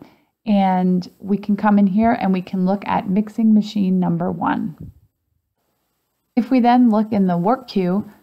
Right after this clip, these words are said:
we can see all of the orders that we saw in Simio, one twelve, one oh two, one oh four, one oh five, one ten,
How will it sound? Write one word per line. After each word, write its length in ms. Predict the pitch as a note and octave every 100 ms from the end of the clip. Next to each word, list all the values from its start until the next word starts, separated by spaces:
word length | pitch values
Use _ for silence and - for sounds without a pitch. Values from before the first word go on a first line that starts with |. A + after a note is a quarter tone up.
| _ _ -
we 140 | G3
can 160 | G3 F3
see 200 | - F#3
all 200 | - F#3
of 140 | G3+
the 100 | G#3+
orders 480 | - F#3+ F3+ F#3+ G#3+
that 160 | - F#3+
we 140 | F#3
saw 240 | F#3 - F3+
in 200 | - G3
Simio, 600 | G3 F#3 F3 F3 F3+ - _ _ -
one 200 | F3+ F3+
twelve, 480 | - G3+ G#3 A3 A3+ _ -
one 160 | F3+
oh 100 | F3 F3+
two, 440 | G#3+ G3+ G3 G3 G3 -
one 120 | F3+
oh 140 | F3 -
four, 520 | F3+ E3+ E3+ E3+ E3+ - _
one 160 | - D#3+
oh 120 | D3+ -
five, 300 | - F#2 G3 _ _ _ _ _ -
one 180 | G3
ten, 400 | F#3+ F#3 E3+ F3